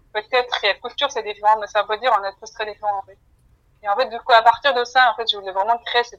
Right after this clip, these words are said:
lien. Parce que j'ai l'impression qu'on est, c'est, notre lien, c'est trop coupé, en fait, entre, même en tant qu'humain, même en tant qu'homme et nature, homme, homme,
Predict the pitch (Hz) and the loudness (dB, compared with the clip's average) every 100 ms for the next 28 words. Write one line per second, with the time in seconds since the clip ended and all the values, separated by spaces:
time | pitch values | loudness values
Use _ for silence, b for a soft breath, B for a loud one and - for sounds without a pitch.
0 | _ 202 226 247 _ _ _ _ _ _ | _ 0 0 0 _ _ _ _ _ _
1 | _ _ 196 240 233 220 226 226 - - | _ _ -10 0 4 4 4 2 0 0
2 | 208 196 196 - 190 190 196 208 208 226 | -2 -4 -6 -8 -10 -8 -6 -4 -2 0
3 | 262 185 - 262 254 269 269 240 220 196 | -2 -4 0 0 2 -4 -2 -4 -4 -10
4 | 190 196 - 214 240 214 226 220 208 226 | -14 -14 -8 -2 0 -2 -4 -10 -6 -2
5 | 226 208 196 190 202 208 _ 185 180 _ | -2 -2 -10 -10 -12 -20 _ -20 -20 _
6 | _ _ _ - 214 208 208 - 233 214 | _ _ _ 2 2 0 -4 -6 -6 -2
7 | 202 208 190 196 190 190 190 | -2 -2 -8 -8 -6 -6 -4